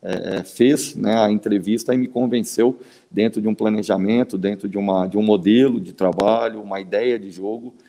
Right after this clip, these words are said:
É, eu achei muito interessante e foi muito promissor, foi muito positivo o desenvolvimento de trabalho durante a temporada e foram duas maneiras que me chamaram muita atenção e que foram muito positivas, né? É, as demais contratações se deram muito em função de resultado, essa é a verdade,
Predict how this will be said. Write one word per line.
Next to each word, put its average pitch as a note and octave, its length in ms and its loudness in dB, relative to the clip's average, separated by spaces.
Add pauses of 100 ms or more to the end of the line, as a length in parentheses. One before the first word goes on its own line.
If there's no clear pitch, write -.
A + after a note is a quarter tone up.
(260)
É, F#2 140 -4
eu G#2 80 0
achei G#2+ 200 -4
muito A#2 220 -4
interessante A2+ 720 -4
e - 20 -4
foi A2+ 160 -4
muito A#2+ 240 -2
promissor, B2+ 480 2
foi G2+ 220 -10
muito A2 420 -4 (340)
positivo A#2+ 600 2
o - 20 0
desenvolvimento G#2 560 0
de - 80 -18
trabalho G#2 480 0 (340)
durante G2+ 380 -2
a G2+ 60 -2
temporada G#2 840 2
e B2 60 2
foram B2 280 -2
duas A#2+ 280 0
maneiras A#2 400 -4
que - 80 -8
me B2 80 -2
chamaram A2+ 520 -4
muita A2+ 260 -2
atenção A#2 460 -8 (300)
e A2+ 80 -2
que C3 140 -2
foram D3 200 2
muito B2+ 220 2
positivas, F#2 560 -4
né? A2+ 240 -4 (320)
É, F#2+ 140 -4
as A#2 160 2
demais C#3 340 0
contratações B2 720 -6
se - 100 -6
deram A#2+ 260 0
muito B2 340 -2
em - 20 -6
função A#2 420 -6
de A#2+ 180 0
resultado, B2 680 -2
essa F#2+ 160 -10
é F#2+ 40 -4
a - 20 -4
verdade, F#2 420 -4